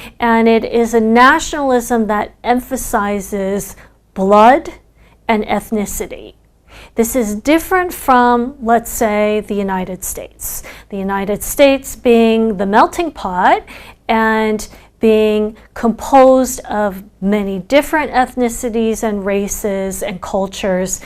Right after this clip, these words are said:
So American nas-, nationalism does not emphasize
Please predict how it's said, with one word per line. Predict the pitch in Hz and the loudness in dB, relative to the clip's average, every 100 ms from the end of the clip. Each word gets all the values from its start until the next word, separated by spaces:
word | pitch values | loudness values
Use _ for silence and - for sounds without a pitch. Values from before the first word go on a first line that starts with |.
| - - | -16 -20
So | - - 254 226 226 226 - - _ | -16 0 4 4 4 -2 -14 -20 _
American | 226 233 294 370 359 320 | 2 4 6 4 4 0
nas-, | 277 269 - - | 0 0 -4 0
nationalism | 233 226 226 233 214 214 202 202 | 4 4 2 -2 0 -2 -2 -4
does | 202 202 196 | -4 -4 0
not | 214 247 269 262 | 4 4 4 2
emphasize | 226 220 233 226 - 190 185 185 185 - | -2 -4 -4 -6 -6 -4 -4 -4 -6 -10